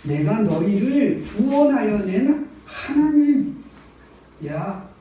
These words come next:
그러니까 이제 너와 내가 계약을 맺고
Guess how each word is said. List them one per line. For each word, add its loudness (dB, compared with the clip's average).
그러니까 -2
이제 2
너와 2
내가 -4
계약을 0
맺고 0